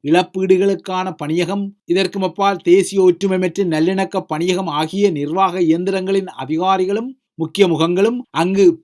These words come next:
பிரசன்னப்பட்டிருந்ததாகவும் விஜித ஹேரத் கூறினார். கூட்டி கழித்து பார்த்தால் எதிர்வரும் செப்டம்பர் மாதம் ஜெனீவாவில் எடுக்கப்படவுள்ள இலங்கை குறித்த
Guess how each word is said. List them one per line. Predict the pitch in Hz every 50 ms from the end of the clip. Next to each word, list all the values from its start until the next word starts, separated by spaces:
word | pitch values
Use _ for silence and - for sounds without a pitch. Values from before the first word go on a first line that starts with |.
| -
பிரசன்னப்பட்டிருந்ததாகவும் | 156 151 165 170 - 196 190 185 185 196 180 - - 160 143 - 170 170 180 180 180 185 180 190 180 - 190 220 247 226 180 165 _ -
விஜித | 123 139 143 151 170 185 190 170
ஹேரத் | 170 196 208 208 214 208 - _
கூறினார். | - 254 254 240 220 208 185 165 - - _ _ _ _ _ _ _ _
கூட்டி | 160 165 170 - 170 160
கழித்து | - 170 160 160 160 170 151
பார்த்தால் | 156 160 156 - - 165 170 170 170 - _ _ _
எதிர்வரும் | 143 151 156 165 175 170 165 170 170 165
செப்டம்பர் | 151 - 147 127 - 170 165 160 165 151
மாதம் | 151 143 147 151 170 175 180 - _ 120
ஜெனீவாவில் | 160 175 196 208 202 202 202 202 190 202 208 196
எடுக்கப்படவுள்ள | - 147 156 165 185 196 - 208 190 - 202 196 196 196 196 202 208 208 190
இலங்கை | - 139 143 160 180 196 196 202 208 190
குறித்த | - 180 180 196 196 - - 214